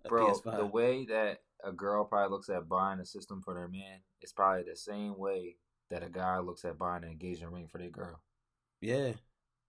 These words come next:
Speaker 2: Because the moment that you buy that Xbox and you hear that bling and the thing turns on, that's all attention that that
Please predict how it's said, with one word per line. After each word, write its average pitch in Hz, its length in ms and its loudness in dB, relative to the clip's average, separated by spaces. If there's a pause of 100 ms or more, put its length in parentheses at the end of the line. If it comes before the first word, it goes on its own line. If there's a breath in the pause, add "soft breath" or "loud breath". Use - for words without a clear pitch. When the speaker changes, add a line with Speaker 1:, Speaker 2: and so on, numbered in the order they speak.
(140)
Speaker 2:
Because 92 360 -4
the 90 120 -6
moment 127 500 -2
that - 220 -2
you 123 80 -4
buy 123 460 8
that 110 180 2
Xbox 117 640 4
and 87 140 -10
you 95 80 -4
hear 110 160 -2
that 98 200 0 (600)
bling 370 220 -4 (460)
and 104 80 -4
the 110 60 0
thing 110 220 0
turns 127 460 0
on, 139 380 2 (1000)
that's 131 240 6
all 135 340 10
attention 127 380 2
that 101 220 -4
that 107 260 6